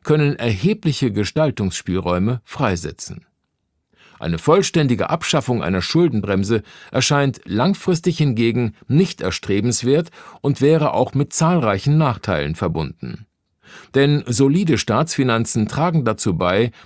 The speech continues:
dass die Geldpolitik ihr Preisstabilitätsziel unabhängig verfolgen kann und nicht durch die Rücksichtnahme auf überschuldete Staaten eingeschränkt wird. Zudem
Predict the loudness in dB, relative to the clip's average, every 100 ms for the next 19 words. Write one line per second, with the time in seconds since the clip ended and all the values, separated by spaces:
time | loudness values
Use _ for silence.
0 | _ -4 -2 -4 0 0 0 -2 -2 0
1 | -2 -4 -4 _ -2 -2 0 -2 -2 -2
2 | -2 -2 -2 -2 0 0 -2 -8 -2 0
3 | -2 -6 _ -2 0 -2 -2 -2 -2 -4
4 | -4 0 0 -2 0 0 -2 -6 -20 -14
5 | -8 -2 0 0 2 0 0 0 0 0
6 | 0 -2 -2 0 2 2 0 -2 -2 -2
7 | 0 2 2 2 -2 -4 0 0 0 -2
8 | -4 -4 _ -4 -2 0 -2 -4 -6 -8
9 | -10 -10 -14 _ _ _ _ _ _ _
10 | _ -20 -20 -4 -2 2 2 2